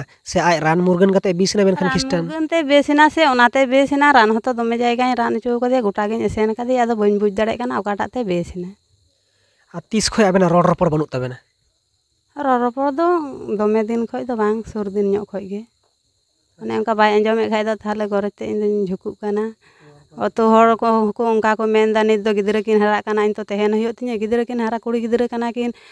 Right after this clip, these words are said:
Speaker 2: ᱦᱚᱨ ᱨᱮ ᱵᱤᱨ ᱨᱮᱠᱚ ᱧᱟᱢ ᱠᱤᱱᱟ, ᱪᱮᱫ ᱠᱚ ᱢᱮᱛᱟ ᱠᱤᱱᱟ, ᱵᱟᱠᱚ ᱢᱮᱛᱟ ᱠᱤᱱᱟ, ᱚᱱᱟᱛᱤᱧ ᱢᱮᱛᱟᱭ ᱠᱟᱱᱟ ᱡᱮ ᱚᱱᱟ ᱫᱚ ᱵᱟᱹᱜᱤ ᱢᱮ, ᱟᱫᱚ ᱱᱚᱛᱮ ᱜᱮᱵᱚᱱ ᱛᱟᱦᱮᱱᱟ ᱡᱚᱛᱚ ᱦᱚᱲ, ᱟᱫᱚ ᱵᱟᱭ ᱟᱸᱡᱚᱢ ᱮᱫᱟ᱾ ᱚᱱᱟ ᱦᱚᱛᱮᱡ ᱛᱮ ᱟᱫᱚ ᱡᱩᱫᱟᱹ᱾
Speaker 1: ᱟᱪᱪᱷᱟ᱾
Speaker 2: ᱟᱫᱚ ᱡᱩᱫᱟᱹ ᱫᱚ ᱡᱩᱫᱟᱹ ᱜᱮ ᱡᱚᱢᱮᱫ ᱛᱟᱦᱮᱱᱟ ᱞᱟᱦᱟ ᱠᱷᱚᱡ ᱜᱮ, ᱟᱞᱮᱭᱟᱜ ᱫᱚ ᱵᱟᱭ ᱡᱚᱢᱟ ᱩᱱᱤ ᱫᱚ᱾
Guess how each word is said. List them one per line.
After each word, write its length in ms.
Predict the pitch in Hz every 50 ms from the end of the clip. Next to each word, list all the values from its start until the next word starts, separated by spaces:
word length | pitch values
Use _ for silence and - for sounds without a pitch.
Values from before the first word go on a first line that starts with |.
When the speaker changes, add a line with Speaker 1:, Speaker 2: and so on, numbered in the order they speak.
| - - - - - -
Speaker 2:
ᱦᱚᱨ 180 | 247 254 254 247
ᱨᱮ 160 | 247 254 254
ᱵᱤᱨ 180 | 233 240 247 247
ᱨᱮᱠᱚ 180 | 247 247 - 254
ᱧᱟᱢ 260 | 247 240 233 233 233
ᱠᱤᱱᱟ, 220 | - 240 233 233 226
ᱪᱮᱫ 160 | - 240 226
ᱠᱚ 120 | - 233 226
ᱢᱮᱛᱟ 240 | 220 208 226 220
ᱠᱤᱱᱟ, 200 | 214 233 226 226
ᱵᱟᱠᱚ 220 | 214 208 196 - 214
ᱢᱮᱛᱟ 240 | 220 214 - 226 214
ᱠᱤᱱᱟ, 180 | - 220 220
ᱚᱱᱟᱛᱤᱧ 340 | 214 208 208 202 214 214 208
ᱢᱮᱛᱟᱭ 260 | 208 202 - 202 208 202
ᱠᱟᱱᱟ 240 | 208 208 208 208
ᱡᱮ 160 | 202 220 226 220
ᱚᱱᱟ 200 | 190 190 196 196
ᱫᱚ 120 | 208 202
ᱵᱟᱹᱜᱤ 280 | 190 190 185 190 202 202
ᱢᱮ, 100 | 208 214
ᱟᱫᱚ 220 | 208 202 196 220
ᱱᱚᱛᱮ 240 | 214 202 190 - - 196
ᱜᱮᱵᱚᱱ 300 | 196 196 190 202 202 190
ᱛᱟᱦᱮᱱᱟ 320 | - 180 190 196 208 202
ᱡᱚᱛᱚ 240 | 196 190 - - 208
ᱦᱚᱲ, 120 | 208 226 240
ᱟᱫᱚ 200 | 240 220 247 240
ᱵᱟᱭ 160 | 240 240 254 262
ᱟᱸᱡᱚᱢ 300 | 262 262 269 269 269 269
ᱮᱫᱟ᱾ 140 | 262 262 285 294 _ _ _ _ _ _ _ _ _ _ _ _ _ _ 165 165 175 175 143 135 _ _ _ _ _ _ _ _ _ _ _ -
ᱚᱱᱟ 220 | 214 202 202 196
ᱦᱚᱛᱮᱡ 220 | 196 - - 226 214
ᱛᱮ 80 | - 269
ᱟᱫᱚ 140 | 277 285 302
ᱡᱩᱫᱟᱹ᱾ 300 | 247 202 190 175 175 185 175 180 165 - _ _ _ _ _ _ _ 185
Speaker 1:
ᱟᱪᱪᱷᱟ᱾ 260 | 170 160 _ _ - 151 _ _
Speaker 2:
ᱟᱫᱚ 160 | - 233 247
ᱡᱩᱫᱟᱹ 300 | 233 233 247 214 277 302
ᱫᱚ 80 | 277 349
ᱡᱩᱫᱟᱹ 320 | 349 302 311 269 330 330 330
ᱜᱮ 160 | 330 349 349
ᱡᱚᱢᱮᱫ 300 | 349 359 359 349 349 311
ᱛᱟᱦᱮᱱᱟ 260 | 302 294 294 294 269
ᱞᱟᱦᱟ 160 | 269 262 262 262
ᱠᱷᱚᱡ 140 | - 247 233 233
ᱜᱮ, 80 | 240 233
ᱟᱞᱮᱭᱟᱜ 300 | 220 226 233 240 247 254
ᱫᱚ 60 | 277
ᱵᱟᱭ 240 | 240 226 220 220 202
ᱡᱚᱢᱟ 260 | 180 185 170 170 170
ᱩᱱᱤ 220 | 170 165 170 170 170
ᱫᱚ᱾ 80 | 185